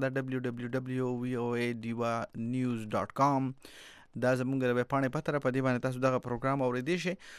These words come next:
خو اوس ځو یو رپورټ راخته چې زموږ د پېښور نه خبریال مدثر شاه رالیږلی. په دې کې، آ، تیمور سلیم جګړه، کوم چې د فنانس وزیر دی، هغه د صوبایي کابینې د غونډې په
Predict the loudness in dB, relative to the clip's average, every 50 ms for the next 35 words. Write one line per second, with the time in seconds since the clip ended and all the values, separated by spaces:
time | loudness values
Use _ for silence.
0 | -20 -20 _ -2 2 2 4 4 4 2 2 4 6 6 6 4 4 8 8 8
1 | 8 8 4 2 2 2 2 2 2 2 0 0 0 -2 -2 -4 -2 2 2 4
2 | 4 4 2 0 -2 -2 0 0 2 2 2 0 -2 -2 -2 -2 -2 0 0 2
3 | 2 2 2 0 -2 -2 -2 -2 -2 -2 -4 -4 -4 -4 0 2 2 4 4 4
4 | 2 0 -2 -2 -2 -2 -4 -6 -8 -14 -20 -20 -20 -20 -4 0 2 6 6 6
5 | 6 4 2 0 0 0 -2 -4 -10 -20 -20 -12 -4 0 2 4 6 6 4 4
6 | 4 2 4 4 4 4 4 4 4 2 2 2 2 2 2 2 4 4 4 4
7 | 4 4 4 4 4 2 0 -2 -2 -2 -2 -2 -2 -2 -2 -2 0 0 0 -2
8 | -2 -2 -2 -2 -2 -2 -2 -2 -2 -2 -2 -2 -2 -2 -4 -4 -2 -2 0 2
9 | 4 4 4 2 2 -2 -4 -4 -4 -4 -2 0 2 2 2 2 2 0 0 2
10 | 0 0 0 0 0 0 -2 -4 -6 -8 -14 -20 -20 -20 -16 -4 0 2 2 4
11 | 4 4 4 4 4 2 0